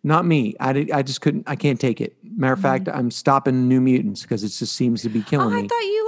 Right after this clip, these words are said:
Speaker 2: liked New Mutants.
Speaker 1: I do, but the book has just driven me bonkers.
Speaker 2: Hmm.
Speaker 1: But, so what they're doing now is now, like, what's happened in the X-Men comic book is that they're l-, all living on this island called Krakoa.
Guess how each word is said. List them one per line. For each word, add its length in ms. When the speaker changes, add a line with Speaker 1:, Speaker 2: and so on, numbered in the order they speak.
Speaker 2:
liked 300
New 160
Mutants. 720
Speaker 1:
I 100
do, 360
but 180
the 120
book 440
has 200
just 380
driven 260
me 120
bonkers. 560
Speaker 2:
Hmm. 120
Speaker 1:
But, 300
so 360
what 320
they're 120
doing 300
now 240
is 160
now, 320
like, 300
what's 200
happened 360
in 100
the 140
X-Men 360
comic 380
book 260
is 160
that 140
they're 160
l-, 220
all 220
living 260
on 140
this 240
island 420
called 240
Krakoa. 640